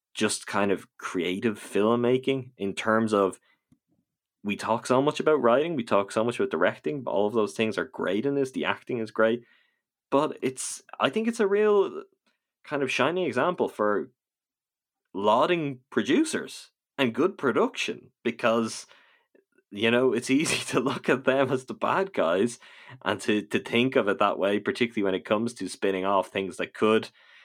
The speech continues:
you know, gross hundreds of millions of dollars worldwide, and they have a very kind of distinct vision in trying to do that. But you can do that in a way that's interesting, that serves everyone well, and that leaves everyone with a piece of work that is, you know, something they can be proud of coming out the other side.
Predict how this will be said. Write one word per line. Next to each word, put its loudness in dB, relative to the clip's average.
you -2
know, 2
gross 0
hundreds 0
of 4
millions 0
of -4
dollars 2
worldwide, 2
and -4
they 0
have 0
a -2
very -2
kind -2
of -6
distinct -6
vision -2
in -6
trying -2
to -20
do 2
that. -2
But 4
you -2
can 0
do 2
that 2
in -2
a 4
way 4
that's 2
interesting, 0
that -4
serves 2
everyone 0
well, 2
and -4
that 0
leaves 2
everyone 2
with -2
a -14
piece -4
of -8
work 0
that 0
is, -6
you -2
know, -2
something -2
they -2
can 0
be -6
proud 0
of -14
coming -4
out -10
the -2
other -4
side. -2